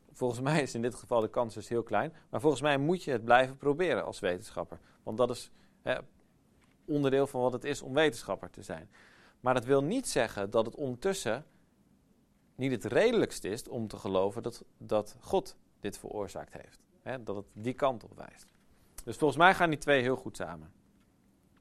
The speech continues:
Nou, ehm, ik denk dat argumenten voor het bestaan van God, ik heb er nu twee genoemd, eh, er zijn er meer. Ik denk dat het elk op zich geen knock-down argumenten zijn, maar wel aanwijzingen voor het bestaan van God. Ze wijzen in de richting,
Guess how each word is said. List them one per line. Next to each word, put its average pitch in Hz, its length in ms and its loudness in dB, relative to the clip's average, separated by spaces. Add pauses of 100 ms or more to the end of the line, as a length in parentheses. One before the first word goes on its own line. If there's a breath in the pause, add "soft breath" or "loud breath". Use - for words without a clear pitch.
(260)
Nou, 107 220 -4 (480 loud breath)
ehm, 139 340 6
ik 196 180 2
denk 180 200 2
dat 135 220 2
argumenten 147 480 2
voor 131 100 -4
het 107 80 -6
bestaan 120 320 0
van 101 120 -8
God, 170 220 -2
ik 127 100 -6
heb 120 160 -4
er 117 80 -4
nu 107 140 -6
twee 143 300 4
genoemd, 131 420 -6 (300 soft breath)
eh, 104 240 0
er 95 60 -2
zijn 131 260 4
er 107 80 -2
meer. 123 260 -2 (220 loud breath)
Ik 131 180 2
denk 160 200 4
dat 139 80 2
het 127 220 -2 (600)
elk 165 260 8
op 127 100 -12
zich - 320 -2
geen 131 180 0
knock-down 143 580 8
argumenten 131 580 -6
zijn, 120 220 2
maar 117 140 0
wel 123 260 4
aanwijzingen 135 840 2 (180 soft breath)
voor - 140 -2
het 107 80 -2
bestaan 101 360 -6
van 104 120 -12
God. - 220 -10
Ze 101 100 -8
wijzen 123 280 2
in 107 60 -8
de 104 80 -2
richting, 123 500 -4